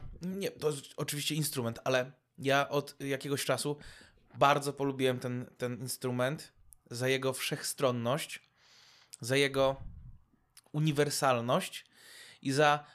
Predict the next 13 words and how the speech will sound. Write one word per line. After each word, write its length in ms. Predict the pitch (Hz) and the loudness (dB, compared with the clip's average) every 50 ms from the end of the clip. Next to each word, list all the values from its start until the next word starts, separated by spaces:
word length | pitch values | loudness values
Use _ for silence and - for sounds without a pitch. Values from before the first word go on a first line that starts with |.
| _ - | _ -8
łatwy 520 | - 123 135 165 180 180 - - - 160 | -2 2 4 4 2 2 -8 -6 -6 -4
sposób, 640 | - - - 151 143 139 - 151 143 135 - - - - _ _ _ _ _ _ _ | -4 0 2 2 2 4 2 -2 -2 -2 -4 -12 -16 -16 _ _ _ _ _ _ _
e, 520 | - 127 131 131 131 131 131 131 131 131 131 | -2 0 2 2 2 2 2 2 2 0 -2
też 400 | 131 - 135 131 - - - - _ | 0 0 0 0 0 -2 -4 -6 _
grania 440 | 131 127 131 131 147 156 170 175 185 | -8 -2 2 4 4 4 4 2 -2
i 120 | 180 165 | -2 -2
śpiewania. 540 | 156 - - 160 147 131 120 107 104 107 120 - _ - - _ _ _ _ _ _ - - - _ _ _ 127 | -6 -4 0 -2 0 2 2 0 0 -4 -14 -18 _ -20 -20 _ _ _ _ _ _ -20 -20 -20 _ _ _ -10
Gitara 360 | 123 127 - 151 147 151 151 | -10 -2 4 4 6 6 6
jest 280 | 151 151 147 - - - | 4 4 0 -2 -6 -10
fajna 680 | - - 131 117 113 110 104 110 110 131 170 180 - - _ _ _ _ _ _ _ _ _ _ - _ _ _ - | 0 2 2 2 2 0 0 0 0 0 0 -2 -6 -16 _ _ _ _ _ _ _ _ _ _ -20 _ _ _ -16
i 60 | 135 | -6
dużo 220 | 131 151 156 156 | -2 0 2 2
ludzi 200 | 156 147 143 139 | 2 0 -2 -4